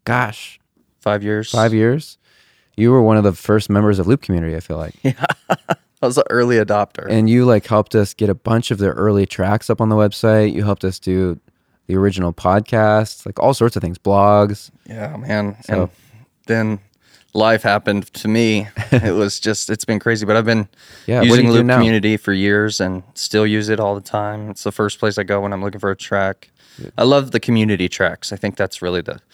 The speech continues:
Speaker 1: Yeah.
Speaker 2: the heartbeat of, of Loop Community.
Speaker 1: Yeah,
Speaker 2: And
Speaker 1: it is special.
Speaker 2: It's, it's a good way to, to find content that's not exactly like
Speaker 1: Right.
Speaker 2: the main artist, but
Speaker 1: Yep.
Speaker 2: has a artistic feel to it. And so
Speaker 1: Right. What are you doing now, nowadays? Like, where, where are you?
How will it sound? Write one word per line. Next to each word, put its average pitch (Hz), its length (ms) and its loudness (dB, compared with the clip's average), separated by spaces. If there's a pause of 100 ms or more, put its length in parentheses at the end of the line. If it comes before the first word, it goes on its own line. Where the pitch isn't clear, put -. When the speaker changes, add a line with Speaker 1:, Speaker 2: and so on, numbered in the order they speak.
(140)
Speaker 1:
Yeah. 92 200 -4 (180)
Speaker 2:
the 90 80 -2
heartbeat 87 460 -2
of, - 420 -8 (180)
of 92 160 -6
Loop 92 220 -8
Community. 85 540 -8 (280)
Speaker 1:
Yeah, 101 120 0
Speaker 2:
And 90 140 -6
Speaker 1:
it 110 180 0
is 127 100 0
special. 98 400 -2 (240)
Speaker 2:
It's, - 340 -6
it's 110 200 -2
a 104 60 0
good 104 280 -2
way 101 200 2
to, - 200 -8 (280)
to - 80 -12
find 104 300 -2
content 101 400 -4
that's - 240 -6
not 110 160 0
exactly 95 720 -2
like 107 260 -4 (520)
Speaker 1:
Right. 80 200 -8 (420)
Speaker 2:
the 104 80 -6
main 104 360 -2 (100)
artist, 101 400 -6
but 90 180 -2 (260)
Speaker 1:
Yep. 87 180 -4 (160)
Speaker 2:
has 98 320 -4
a 92 240 -4
artistic - 500 -6
feel 95 240 -4
to 90 200 -8
it. 87 140 -8
And 95 160 -16
so - 140 -10
Speaker 1:
Right. 80 220 -8 (560)
What 135 180 0
are 170 60 2
you - 20 -4
doing 143 180 2
now, 98 280 2
nowadays? 87 440 -4
Like, - 140 -14
where, 95 220 -4
where 101 180 -2
are 95 120 0
you? 85 140 -8